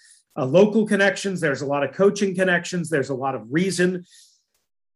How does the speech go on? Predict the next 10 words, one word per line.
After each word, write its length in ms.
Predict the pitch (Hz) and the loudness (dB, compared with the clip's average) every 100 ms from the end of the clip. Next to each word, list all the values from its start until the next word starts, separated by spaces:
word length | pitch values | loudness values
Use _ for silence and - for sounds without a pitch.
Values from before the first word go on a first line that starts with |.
| _ _ _ - | _ _ _ 2
Uh, 180 | 165 160 | 4 6
David, 320 | 180 180 180 | 4 4 2
why 300 | 160 170 180 | 2 4 2
Joey 380 | 165 175 175 156 | 2 2 2 0
Slye 680 | - 170 180 165 165 165 156 | -8 -2 0 4 4 2 -2
is, 560 | 151 147 143 143 - - | -2 0 -2 -4 -8 -2
uh, 60 | |
on 560 | 156 143 143 139 165 175 | 0 2 2 0 0 0
the 80 | 170 | 2
radar 640 | 160 196 185 147 139 143 | 2 4 2 0 -2 -6